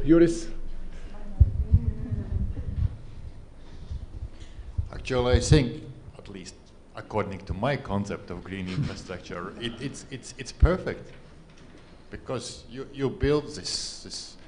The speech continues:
Speaker 2: infrastructure virtually or whatever, and you see this, uh, there is a spawning ground, and then you can calculate the carrying capacity of the area,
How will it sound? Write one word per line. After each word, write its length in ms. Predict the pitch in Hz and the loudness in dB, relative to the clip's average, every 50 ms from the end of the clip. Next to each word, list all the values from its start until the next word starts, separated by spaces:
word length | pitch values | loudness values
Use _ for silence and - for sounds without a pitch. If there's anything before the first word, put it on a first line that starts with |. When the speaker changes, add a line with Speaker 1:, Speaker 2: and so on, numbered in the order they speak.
| - - - - - | -18 -18 -20 -18 -12
Speaker 2:
infrastructure 960 | - 117 113 - - 107 - - - 120 117 - - 127 110 98 92 92 95 - - - - - | -8 -8 -6 -6 -6 -8 -8 -4 -2 -2 -2 -2 0 0 0 0 -2 -6 -8 -12 -12 -14 -14 -10
virtually 540 | - 117 113 - - - 123 107 98 92 92 | -6 -6 -6 -6 -6 -6 -4 -4 -4 -4 -4
or 160 | 90 92 90 | -4 -4 -4
whatever, 500 | 95 95 - - 117 120 127 127 107 92 - - 90 | -4 -6 -6 -6 -6 -4 -2 -2 -2 -4 -4 -8 -8
and 120 | 92 98 | -8 -8
you 160 | 98 101 98 - | -6 -8 -8 -8
see 220 | - - - 113 110 | -10 -10 -8 -8 -8
this, 400 | 92 104 101 92 - - - 117 | -8 -8 -8 -8 -8 -10 -10 -10
uh, 100 | 110 98 92 | -10 -10 -8
there 100 | 95 104 | -6 -8
is 120 | 98 92 90 | -8 -8 -10
a 20 | |
spawning 460 | - - - 95 104 113 120 127 120 | -12 -12 -10 -6 -4 -2 0 0 0
ground, 440 | 110 107 117 117 120 123 127 127 123 123 - - - - - - - - - - - - - - - | 0 0 2 2 2 2 0 -2 -6 -10 -12 -14 -16 -16 -16 -16 -18 -18 -18 -18 -18 -18 -18 -18 -14
and 100 | - 95 | -14 -12
then 180 | 90 101 113 113 | -10 -8 -8 -6
you 140 | 110 104 90 - - - - - - - | -6 -6 -8 -8 -14 -16 -18 -18 -14 -12
can 120 | 107 107 | -12 -10
calculate 640 | 104 98 101 107 101 - 107 92 90 85 80 80 - - - - - - - - - - - - - - - - - - | -10 -8 -8 -8 -8 -8 -8 -6 -6 -6 -6 -8 -12 -16 -18 -18 -18 -18 -20 -20 -20 -20 -20 -20 -20 -20 -20 -20 -20 -20
the 80 | - | -18
carrying 380 | - - 104 104 104 101 95 - | -12 -6 -4 -4 -2 -4 -4 -6
capacity 680 | 110 107 - - 117 117 - 117 101 - 104 90 92 | -8 -8 -6 -4 -6 -4 -4 -6 -6 -6 -8 -8 -6
of 180 | 95 87 - 85 | -8 -8 -8 -10
the 100 | 98 101 | -8 -4
area, 340 | 110 123 127 110 82 78 | -4 -2 -2 -2 -4 -6